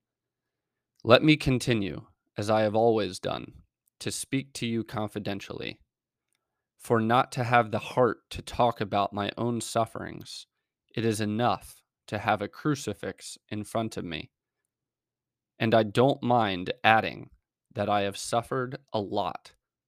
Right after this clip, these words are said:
though always cheerfully. Are you misunderstood?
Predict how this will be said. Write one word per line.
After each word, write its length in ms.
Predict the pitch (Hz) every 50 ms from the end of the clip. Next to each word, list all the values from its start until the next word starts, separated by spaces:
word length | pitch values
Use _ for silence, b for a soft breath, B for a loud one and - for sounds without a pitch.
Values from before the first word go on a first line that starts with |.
| _ _ _ _ _ _ _
though 300 | - 117 110 110 107 - -
always 680 | 120 127 135 127 107 107 92 85 78 92 - - - - _
cheerfully. 720 | - - - 131 120 107 - - - - 60 - - - _ _ _ _ _ _ _ _ _ _ _ _ _ _ _ _ _ _ _ _ _ _ _ _ _ _ _ _ _ _ _ _ _ _ _ -
Are 80 | 117
you 180 | 110 110 110 110
misunderstood? 920 | 110 117 117 - - 127 123 113 110 - - - - 104 107 123 135 151